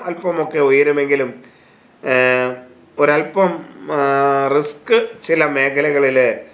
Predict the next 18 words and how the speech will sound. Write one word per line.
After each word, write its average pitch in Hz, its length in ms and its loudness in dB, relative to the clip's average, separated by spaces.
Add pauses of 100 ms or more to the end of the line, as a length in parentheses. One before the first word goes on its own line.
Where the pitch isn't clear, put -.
(180)
അനുഭവിക്കേണ്ടതായിട്ട് 175 920 2
വരും. 139 180 -4 (520)
എങ്കിലും 147 280 0 (100)
ഭാഗ്യസ്ഥാനത്തിലേക്കുള്ള 147 1120 -2 (140)
വ്യാഴത്തിൻ്റെ 143 600 -2
ദൃഷ്ടി 135 320 -4 (480)
പൊതുവെ 147 340 4 (140)
സാമ്പത്തിക 151 500 -2 (120)
രംഗത്ത് 139 380 0 (460)
നിങ്ങൾക്ക് 127 400 -2
മേന്മയുണ്ടാക്കി 123 720 -2
തരികയും 117 460 0 (220)
ചെയ്യും. 131 240 0 (680)
ആരോഗ്യകാര്യം, 151 680 -2 (1300)
ഈ 127 40 2 (360)
അഞ്ചാം 175 440 0 (140)
ഭാവത്തിലുള്ള 147 580 2 (140)
ചൊവ്വയുടെ 139 540 2